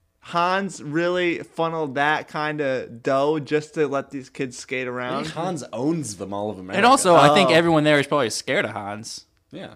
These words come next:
Speaker 3: Like, they probably, you know, give him, pay him prote-, protection money anyway. And if you're unfamiliar with this subplot, we've talked a lot about Hans and his role in the universe.
Speaker 1: Yes, I believe it's episode eleven.
Speaker 3: Yeah, we'll put that in the show notes.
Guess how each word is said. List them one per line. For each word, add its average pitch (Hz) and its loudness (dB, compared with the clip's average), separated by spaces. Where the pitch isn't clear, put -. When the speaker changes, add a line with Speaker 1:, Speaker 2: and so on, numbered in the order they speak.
Speaker 3:
Like, 127 2
they 139 0
probably, 135 0
you 123 -6
know, 107 -6
give 127 -4
him, 117 -6
pay 143 -4
him 120 -6
prote-, - -16
protection - -8
money 98 -12
anyway. 110 -12
And 131 -4
if 135 -2
you're 147 2
unfamiliar 127 -2
with 120 -6
this - -10
subplot, 110 -4
we've 110 -12
talked 107 -6
a 107 -14
lot 107 -10
about 104 -10
Hans 113 -6
and 107 -10
his 110 -10
role 110 -6
in 120 -8
the 117 -10
universe. 120 -14
Speaker 1:
Yes, 117 -10
I - -18
believe 127 -8
it's 120 -10
episode 113 -8
eleven. 101 -14
Speaker 3:
Yeah, 104 -12
we'll 123 -6
put - -8
that 117 0
in 110 -8
the 117 -8
show 110 -10
notes. 107 -14